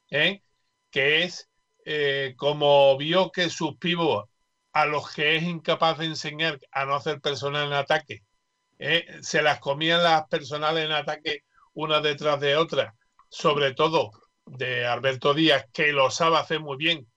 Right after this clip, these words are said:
que es un chaval que viene haciendo la misma jugada, o sea, plantarse delante del que ataca, ¿eh? Con los dos pies en el suelo y que te arrolle el que viene, que eso es personal en ataque.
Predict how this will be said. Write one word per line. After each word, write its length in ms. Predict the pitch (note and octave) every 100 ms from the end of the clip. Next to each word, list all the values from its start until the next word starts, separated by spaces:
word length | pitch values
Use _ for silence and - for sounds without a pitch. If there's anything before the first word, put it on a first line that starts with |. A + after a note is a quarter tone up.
| _ _ _
que 120 | C#3+
es 60 | C#3
un 180 | E3 D#3+
chaval 460 | D#3 C#3 D#3 C#3
que 160 | _ B2+
viene 280 | C3 D#3 E3
haciendo 600 | D#3 D#3 D#3+ D#3+ D#3 D3+ _ _ _
la 220 | D3 D3+
misma 360 | D#3 D#3 D3 D3+
jugada, 500 | D3 D3 D3+ D3+ A2
o 40 | -
sea, 240 | C#3+ C3
plantarse 920 | - C#3+ C#3 C3+ A#2+ D#3+ - F3+ D#3+ _ _ _ -
delante 440 | D#3+ E3 E3 E3+
del 240 | D#3+ D3+
que 80 | D3
ataca, 560 | C#3+ C#3 D#3+ - G#2 - _ _ _ _ _
¿eh? 280 | C#3 E3+ - -
Con 180 | E3
los 140 | D#3 C#3+
dos 160 | E3+ -
pies 200 | E3+ E3
en 60 |
el 160 | D#3+ C3
suelo 480 | - E3+ D3+ G#2+ - _ _ _ _
y 180 | F3 D3
que 160 | D#3
te 420 | C#3 C#3+ C#3+ C#3 _
arrolle 560 | C#3 C3+ C3+ D#3 E3+ F3
el 160 | D#3
que 160 | E3 D3+
viene, 380 | C#3 C#3 F3+ -
que 100 | D3+
eso 220 | D3+ D#3
es 160 | D3+ D#3
personal 520 | D3 A#2+ A2+ C3 D3
en 60 | D3+
ataque. 500 | D3 D3+ D3 B2+